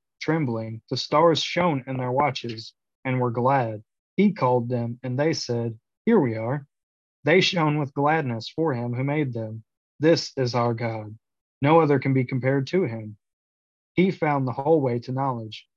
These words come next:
and gave her to his servant Jacob and to Israel,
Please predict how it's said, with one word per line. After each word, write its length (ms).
and 200
gave 240
her 180
to 140
his 260
servant 340
Jacob 460
and 200
to 140
Israel, 600